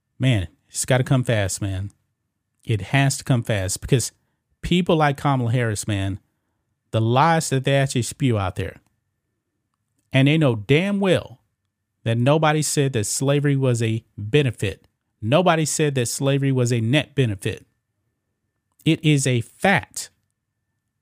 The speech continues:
that some slaves took some of the skills that they had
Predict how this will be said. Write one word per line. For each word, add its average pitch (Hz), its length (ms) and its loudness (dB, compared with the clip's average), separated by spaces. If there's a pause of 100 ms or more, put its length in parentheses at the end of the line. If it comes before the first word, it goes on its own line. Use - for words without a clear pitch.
that 123 180 0
some 165 360 0
slaves 156 640 -2 (400)
took 143 180 0
some 147 240 2
of 139 60 2
the 127 80 0
skills 151 420 0
that 120 140 -2
they 131 160 0
had 143 380 0